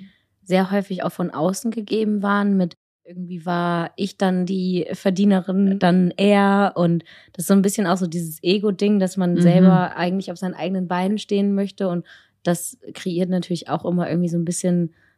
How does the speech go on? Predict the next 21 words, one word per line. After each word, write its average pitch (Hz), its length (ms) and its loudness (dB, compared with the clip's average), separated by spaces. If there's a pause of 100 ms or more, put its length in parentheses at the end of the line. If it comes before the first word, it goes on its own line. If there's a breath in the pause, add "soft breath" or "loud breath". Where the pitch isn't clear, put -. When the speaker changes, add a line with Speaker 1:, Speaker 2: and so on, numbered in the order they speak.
Speaker 1:
so - 180 -4
ein 160 240 -2
Clash. 185 600 0 (380 soft breath)
Und 175 500 2
dann 180 220 2
ist 202 100 2
man 220 160 2
durch, 190 320 -2
durch 190 220 -2
so 180 160 -2
verschiedene 190 480 -2
Phasen 196 400 -2
gegangen 220 420 -2
und 185 160 0
ist - 240 -10
schon 185 140 -2
relativ 180 400 -2
schnell 180 240 -4
zusammengezogen. 214 920 -2
Und 180 160 -2
irgendwie 202 520 -2